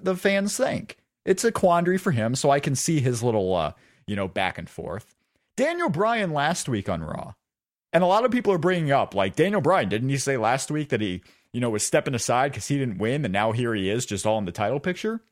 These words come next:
Daniel Bryan last week didn't see an opening. There was no opening for a title match. It was all set in stone. It was Roman Reigns and Brock Lesnar. But he was getting the same vibe that Roman Reigns was getting as Stephanie and Triple H are talking.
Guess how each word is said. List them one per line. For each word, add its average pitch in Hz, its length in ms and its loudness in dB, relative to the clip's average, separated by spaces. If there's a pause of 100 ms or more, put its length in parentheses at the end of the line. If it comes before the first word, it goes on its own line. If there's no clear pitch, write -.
(600)
Daniel 226 260 4
Bryan 220 320 0
last 202 320 0
week 113 280 -2 (280)
didn't 220 180 0
see 220 180 0
an 143 100 2
opening. - 440 -2 (640)
There 175 100 4
was 208 140 2
no 240 160 4
opening 135 640 2
for 135 280 0
a 131 60 0
title 185 300 0
match. - 260 -4
It 131 80 -4
was 139 160 0
all 202 200 0
set - 300 0
in 170 80 -6
stone. 123 400 0
It - 60 -10
was 101 160 -6
Roman 151 340 0
Reigns 139 260 -2
and 127 100 -2
Brock 117 260 2
Lesnar. 92 440 -4 (480)
But 120 100 2
he 202 100 4
was 269 160 0
getting 185 180 2
the 151 60 0
same 170 320 0
vibe 170 300 2
that 165 100 -2
Roman 190 320 0
Reigns 277 320 -2
was 127 140 -4
getting 110 440 0
as - 280 -2
Stephanie 175 480 0
and 147 100 -2
Triple 160 300 0
H 147 160 -2
are 113 60 -4
talking. 131 600 -2